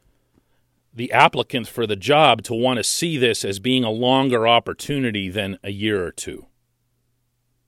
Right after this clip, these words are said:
That's my easy answer. The more layered answer is that I don't think you're gonna see anybody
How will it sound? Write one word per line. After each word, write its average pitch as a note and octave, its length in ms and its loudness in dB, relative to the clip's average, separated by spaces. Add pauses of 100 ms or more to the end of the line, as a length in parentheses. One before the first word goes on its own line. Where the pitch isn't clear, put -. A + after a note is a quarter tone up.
(640)
That's D3+ 560 4 (300)
my D3+ 240 2
easy C#3 460 2
answer. - 420 -8 (1080)
The B2+ 80 0
more D#3 320 4
layered F#3 460 10
answer C#3+ 580 2 (960)
is D3 260 0
that C#3+ 200 0 (2500)
I C#3 140 4
don't E3+ 260 0
think E3 420 -2
you're B2+ 140 -4
gonna A#2+ 240 -4
see C3 400 -2
anybody A2 520 -2